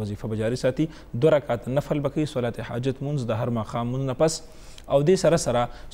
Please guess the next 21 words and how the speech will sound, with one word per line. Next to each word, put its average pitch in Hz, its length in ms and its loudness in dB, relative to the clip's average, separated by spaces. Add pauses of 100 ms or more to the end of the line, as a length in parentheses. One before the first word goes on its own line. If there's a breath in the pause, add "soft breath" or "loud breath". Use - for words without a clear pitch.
سوره 160 260 8
رحمان 135 400 0
تلاوت 120 380 0
به 117 60 -6 (100)
د - 100 -8
سحر 120 160 -2
د 113 120 -2 (120)
مونځ 123 200 -2 (100)
نه 107 100 -4
پس 135 180 -2
کوي 131 180 -2
لازماً. 110 500 -2 (720 loud breath)
آه، 123 220 6
دې 165 180 6
سره 180 200 4
سره 143 380 4 (180)
یو 180 160 8
گزارش 123 420 4 (100)
بل 160 160 6
چې - 560 -2 (100)
مونځ 202 200 6